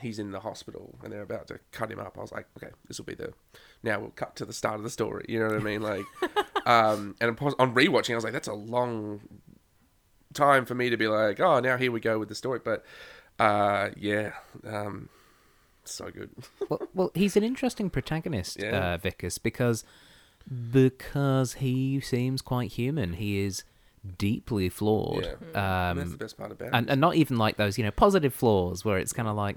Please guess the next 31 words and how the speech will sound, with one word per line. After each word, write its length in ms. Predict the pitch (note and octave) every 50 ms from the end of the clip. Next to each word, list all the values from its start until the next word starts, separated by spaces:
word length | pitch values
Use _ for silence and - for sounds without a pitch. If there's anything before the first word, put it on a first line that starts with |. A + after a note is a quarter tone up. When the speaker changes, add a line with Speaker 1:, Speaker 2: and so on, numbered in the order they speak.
| - -
Speaker 3:
"Oh, 500 | D#3 C#3 B2+ A#2+ A2 G2+ F#2 F#2 F2+ F#2 - -
l-, 240 | E3+ D#3+ D#3 E3+ F3
you're 160 | F3+ G3+ G3+
human 260 | F3 F#3+ E3+ D3+ E3
after 320 | F#3+ G#3+ - - - D3 A2
all." 160 | F#2+ F2+ F#2
It's 120 | D2+ - -
like, 160 | C#3 C#3+ -
no, 220 | - D#3+ D#3 D3 C3+
he's, 240 | D3+ F#3 F#3+ - - - - - - - - - -
he's 160 | - E3+ -
someone 180 | - F3 D#3+ D#3+
who's 140 | D#3 C3+ A#2+
working 400 | C3 C3+ C#3 C#3 - - C3+ B2
in 80 | A#2+
a 180 | A2+ G#2+ G#2 G2+
bureaucratic 600 | G2 - A2+ A2+ B2 B2+ - - B2+ A#2+ A#2 -
Speaker 1:
He's 60 | -
Speaker 3:
environment, 640 | A2+ G2+ F#2 F2+ F2+ F2+ F2+ F2+ F#2 F#2 F#2 - - G#2+
who's, 380 | A#2 G2+ F#2 F#2 F2 - - - - A#1+
um, 280 | - G2 F#2 F2+ F#2 -
you 60 | - A#2+
know, 140 | F#2+ F2
the, 340 | F2 G2 - G#2 F#2+ G2 F2+ - -
the 160 | G#2+ A2 F#2+
beneficiary 680 | F2+ - - A2+ A2+ A#2+ - - A#2 G2+ - - G#2+ G2
of 80 | G2 F2
nepotism 720 | G2 G2+ F#2+ - - G#2 - - G2 F#2 - G2 F#2+ F#2+ G2
when 160 | G2 F#2+ F#2
his 200 | F#2 F2 F2 -
father-in-law 960 | - - - - - A2+ G2 G2+ F#2+ F#2 F#2+ F2+ F2+ F#2 F#2 F#2 F#2 F2+ F2+